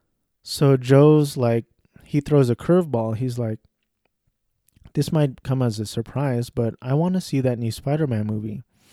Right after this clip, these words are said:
And again, I think it was the second or third time I was listening to the episode. And then Pat Walsh says, "Oh, is this the one where they're bringing everyone back, like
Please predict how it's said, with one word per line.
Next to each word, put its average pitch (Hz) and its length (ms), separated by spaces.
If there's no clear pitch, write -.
And 135 520
again, 143 460
I 120 160
think 175 480
it 139 80
was 120 160
the 113 60
second 135 360
or 120 80
third 123 260
time 120 240
I 117 60
was 113 180
listening 123 340
to 104 40
the 110 180
episode. 113 460
And 127 180
then 127 360
Pat 135 320
Walsh 127 380
says, 113 440
"Oh, 123 120
is 127 260
this 147 240
the 147 100
one 135 260
where 120 160
they're 113 200
bringing 123 420
everyone 120 480
back, 110 400
like 107 320